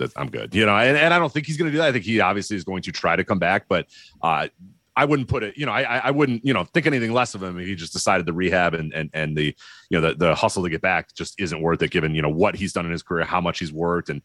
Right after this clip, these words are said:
and just how long he's been there. I mean, it's, it's, it's pretty shocking when you go and watch, you know, two thousand two and two thousand three W W E, and you're like, "Jesus, that's Randy Orton." <laughs> He's still there, and he's, like, kind of always in the same shape. And he's had, you know, he's had little nagging injuries, and that was a, a thing in the early part of his career.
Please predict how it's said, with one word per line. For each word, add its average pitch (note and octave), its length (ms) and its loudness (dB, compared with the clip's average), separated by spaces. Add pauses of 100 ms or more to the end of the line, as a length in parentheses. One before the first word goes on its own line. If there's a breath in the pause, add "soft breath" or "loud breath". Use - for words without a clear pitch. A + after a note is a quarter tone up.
(280 soft breath)
and - 80 -2
just A#2 100 0
how A#2+ 120 -2
long E2 240 -4
he's C2+ 120 -12
been E2 200 -6
there. C2+ 80 -8
I C#2 40 -10
mean, D2 120 -6
it's, - 120 -10
it's, - 220 -6
it's D#2 140 -8
pretty - 180 -2
shocking E2+ 460 0
when D2+ 100 -4
you D2 60 -6
go D#2 140 -2
and D2+ 80 -4
watch, D2 200 -4
you D#2 60 -6
know, C2 80 -8
two - 160 -6
thousand C#2+ 240 -4
two E2+ 400 -4 (280 loud breath)
and E2 120 -4
two G2+ 80 0
thousand D#2 220 -2
three F2+ 220 0
W D#2+ 140 -2
W D#2 220 -2
E, - 20 2
and D2+ 80 -2
you're D2+ 80 -4
like, C#2 100 -6
"Jesus, - 420 -6
that's - 260 -8
Randy A2 180 -2
Orton." C#3+ 420 0
<laughs> A4+ 140 -4
He's - 140 -2
still E3 240 2
there, C3 260 4
and A2 80 0
he's, G#2 140 -4
like, G#2+ 200 -2 (600 loud breath)
kind A#2+ 180 -2
of C3+ 80 0
always C#3+ 240 2
in C3 60 -6
the C#3 80 -2
same C#3+ 200 2
shape. D3 400 2
And C3 80 0
he's A#2 140 -2
had, A3 160 0
you C#4 100 -4
know, C4 60 0
he's C#4 120 2
had C4+ 120 2
little F#3+ 160 -2
nagging C3 280 -4
injuries, A#2+ 340 -4
and A#2 80 -4
that A#2+ 80 0
was A#2 120 -4
a, G#2+ 80 0
a F#2 200 -6
thing G#2+ 180 -6
in G2 80 -4
the F2+ 100 -2
early G#2+ 220 6
part G2+ 180 2
of E2+ 60 -4
his D#2 100 -8
career. D#2+ 360 -4